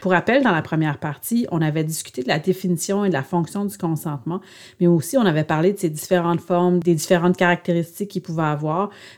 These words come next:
mais aussi on a parlé des contraintes sociales qui faisaient en sorte qu'il pouvait être difficile de le donner et qui pouvait faire en sorte d'entretenir une, une inégalité entre les parties si ces difficultés-là n'étaient pas tenues en compte dans notre manière de négocier le consentement.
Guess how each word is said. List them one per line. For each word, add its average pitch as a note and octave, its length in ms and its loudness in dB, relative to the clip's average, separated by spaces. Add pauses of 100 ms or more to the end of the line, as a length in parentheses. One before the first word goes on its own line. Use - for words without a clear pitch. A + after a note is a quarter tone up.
mais A#3 120 4
aussi A#3+ 240 2
on C#4+ 100 4
a E3+ 180 2 (140)
parlé E3+ 240 0
des A#3 140 -2
contraintes F3+ 460 0
sociales F3+ 440 -2
qui F#3+ 100 -12
faisaient E3 200 -2
en D#3+ 120 0
sorte G#3+ 240 -4
qu'il - 120 -20
pouvait - 160 -2
être D#3 80 -2
difficile F3+ 480 -2
de F#3+ 80 4
le E3 100 6
donner E3 380 0 (240)
et G3 40 0
qui - 120 -4
pouvait F#3 160 6
faire B3 180 -2
en A#3+ 140 4
sorte C4 180 -2
d'entretenir G#3+ 540 0
une, F3+ 120 2
une F3 220 6
inégalité F#3+ 640 4
entre F#3 220 -2
les E3 80 -6
parties D#3+ 440 -8 (300)
si - 240 -2
ces A3 160 2
difficultés-là F3 600 2
n'étaient A3 180 0
pas F3 160 0
tenues A3 160 0
en E3+ 140 2
compte F#3+ 200 0
dans F#3 100 4
notre D3+ 200 -4
manière E3 280 0
de E3+ 80 -2
négocier E3+ 460 0
le G3 80 -12
consentement. D3+ 520 -8